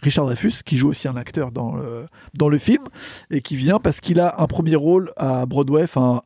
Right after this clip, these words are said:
off-off Broadway, genre, euh, une pièce qui est, qui est, qui est montée de Richard trois de Shakespeare, et il doit faire, euh, sa première. Et en gros, euh, les dialogues sont extrêmement bien. Forcément, euh,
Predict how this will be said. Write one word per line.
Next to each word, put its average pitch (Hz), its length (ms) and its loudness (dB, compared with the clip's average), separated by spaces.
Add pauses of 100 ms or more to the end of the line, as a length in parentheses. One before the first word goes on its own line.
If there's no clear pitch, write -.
off-off 165 420 0
Broadway, 147 460 2
genre, 127 280 -8
euh, 123 460 -8 (400)
une 127 100 -8
pièce - 360 0
qui - 160 -2
est, 127 80 0
qui - 180 -10
est, - 20 -4
qui - 140 -6
est - 20 0
montée 147 380 0
de 139 160 -2
Richard 151 340 0
trois 143 300 2
de 143 160 2
Shakespeare, 175 460 -4 (400)
et 147 80 2
il 147 80 2
doit 143 160 2
faire, 175 320 2
euh, 123 240 0
sa 131 180 -2
première. - 380 -2 (500)
Et 151 80 0
en 139 80 2
gros, 156 340 4 (360)
euh, 131 220 2
les 139 80 2
dialogues 165 300 2
sont 127 220 -6 (300)
extrêmement 131 500 -4
bien. 170 300 -4 (200)
Forcément, 180 720 0 (220)
euh, 139 720 0